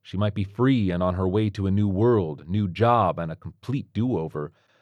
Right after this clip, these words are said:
But more likely, Barbie would be ruined forever, and she would still be going to hell in the back of this security pod. The security pods are light,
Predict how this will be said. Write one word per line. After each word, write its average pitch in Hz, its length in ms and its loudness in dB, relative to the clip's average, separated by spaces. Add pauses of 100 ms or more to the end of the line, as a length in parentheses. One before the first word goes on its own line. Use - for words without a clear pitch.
(460)
But 127 240 4
more 120 220 2
likely, 113 400 -2
Barbie 101 400 4
would 95 180 -2
be 101 80 0
ruined 98 480 4
forever, 101 540 0
and 85 180 -4
she - 180 -6
would 92 160 -2
still 90 220 -4
be 87 80 -4
going 87 220 -4
to 82 80 -6
hell 101 340 0
in 80 80 -8
the 82 80 -8
back 92 320 -4
of 80 80 -10
this 80 160 -8
security 90 540 -6
pod. 82 420 -6 (760)
The 101 60 -10
security 120 420 0
pods 107 340 -2
are 92 80 0
light, 95 380 0